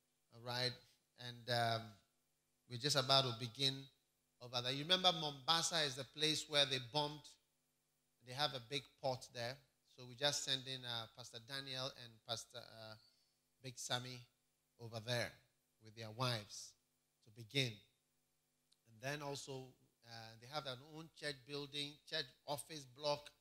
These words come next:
very nice, and they are doing very, very well. The church is full already. And then also, we went to Uganda, where the church is also doing very well. They also built their own church. The church is also full, and they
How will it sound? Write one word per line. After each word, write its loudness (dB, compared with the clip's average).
very 2
nice, 0
and -10
they -8
are -6
doing -6
very, -2
very -6
well. -8
The -14
church -6
is -12
full -6
already. -4
And -16
then 12
also, 8
we 0
went 2
to -10
Uganda, 4
where 6
the 2
church -2
is -10
also -8
doing -2
very 0
well. 0
They -8
also -12
built 6
their 4
own -4
church. 4
The -6
church -10
is -16
also -6
full, 2
and -2
they -12